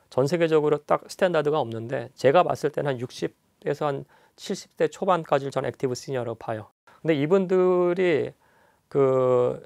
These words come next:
돈이 있는 계층이고 제일 많은 계층이에요. 주택에 대해서 상대적으로 다른 세대에 비해서, 어, 괜찮아요. 이분들을 위한 주거 상품에 대한 고민은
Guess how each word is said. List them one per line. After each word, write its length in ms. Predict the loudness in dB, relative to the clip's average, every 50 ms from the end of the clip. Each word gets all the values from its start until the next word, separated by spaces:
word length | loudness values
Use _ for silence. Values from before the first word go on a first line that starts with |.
| -12 -2
돈이 240 | 0 2 2 2
있는 180 | 2 0 -2 -2
계층이고 640 | -2 -4 -4 -4 -6 -6 -6 -4 -4 -6 -6 -6 -8 -14
제일 300 | -12 -4 0 0 0 2
많은 240 | 0 -2 -4 -4 -6
계층이에요. 500 | -8 -12 -14 -16 -16 -16 -16 -16 -18 -20 _
주택에 420 | -6 -6 -6 0 2 2 2 2 0
대해서 260 | 2 2 2 2 0
상대적으로 460 | -2 -2 -4 -2 -2 0 2 0 0 2
다른 240 | 2 0 2 0
세대에 360 | 0 -2 0 0 2 2 2 2
비해서, 640 | 2 2 2 2 0 -2 -2 -4 -4 -4 -4 -10 _ _ _ _ _ _ -12
어, 180 | -10 -10 -8
괜찮아요. 600 | -4 -2 -2 -2 0 -2 -4 -4 -4 -4 -6 -10 _ _ _ _ _ _ _ _ _ -6
이분들을 600 | -4 0 2 2 2 2 0 2 2 2 2 2
위한 460 | 2 2 4 4 2 0 -4 -8 -14 _ _ _ _ _ _ _
주거 240 | -4 -4 2 2 4
상품에 400 | 2 2 -2 -2 -2 0 0 0
대한 200 | 2 0 -2 -2
고민은 560 | 0 0 0 2 2 0 0 0 -2 -2 -4